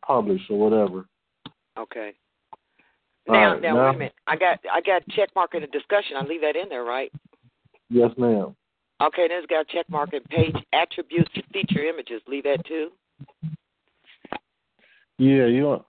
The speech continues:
Speaker 1: you don't have to do nothing else but just hit publish.
Speaker 2: Okay, gotcha.
Speaker 1: Okay.
Speaker 2: Published. Mm-hmm.
Speaker 1: Go to the top, click on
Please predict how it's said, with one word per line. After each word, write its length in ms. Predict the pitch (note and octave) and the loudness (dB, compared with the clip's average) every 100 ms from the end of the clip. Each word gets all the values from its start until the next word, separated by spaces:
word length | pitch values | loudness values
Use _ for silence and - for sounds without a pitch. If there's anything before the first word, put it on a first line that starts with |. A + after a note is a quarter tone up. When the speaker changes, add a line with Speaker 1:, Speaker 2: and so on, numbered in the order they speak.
| _ _ - | _ _ -2
Speaker 1:
you 120 | C#3+ | 2
don't 140 | D#3 | 4
have 160 | D#3 C3 | 4 0
to 80 | B2+ | -4
do 360 | B2 A#2 C3+ | -4 2 4
nothing 460 | B2 C#3 D#3 F3 D#3+ | 4 2 2 0 2
else 240 | D3 C#3+ B2+ | 2 0 0
but 100 | A#2 | 0
just 220 | B2 B2 | 2 2
hit 180 | C3+ A#2 | 2 0
publish. 420 | - B2 G2 E2+ - - _ _ _ - | 2 2 0 -4 -8 -18 _ _ _ -10
Speaker 2:
Okay, 320 | G2+ G#2+ G2 | -8 -8 -10
gotcha. 300 | G#2 G2+ D#2 - - _ - - _ _ _ _ _ _ _ _ _ _ _ _ _ _ _ _ _ _ _ _ - | -4 -4 -4 -10 -20 _ -20 -20 _ _ _ _ _ _ _ _ _ _ _ _ _ _ _ _ _ _ _ _ -14
Speaker 1:
Okay. 380 | G2+ B2 A2+ A2 | -2 2 4 4
Speaker 2:
Published. 300 | G#2+ - - - _ - - | -2 -14 -20 -20 _ -20 -20
Mm-hmm. 1400 | B2 C#3 C#3+ D3 _ _ _ _ _ _ _ _ A2+ A2 | -18 -16 -18 -20 _ _ _ _ _ _ _ _ -6 2
Speaker 1:
Go 260 | C#3 D3+ | 4 4
to 480 | D3 D#3+ C#3+ C#3+ C#3 | 2 0 2 2 2
the 140 | B2 A#2 - | 0 -2 0
top, 340 | D#3+ E3 - - - | 2 2 -2 -14 -12
click 300 | - D3+ C#3 | -2 0 0
on 140 | C#3+ | -6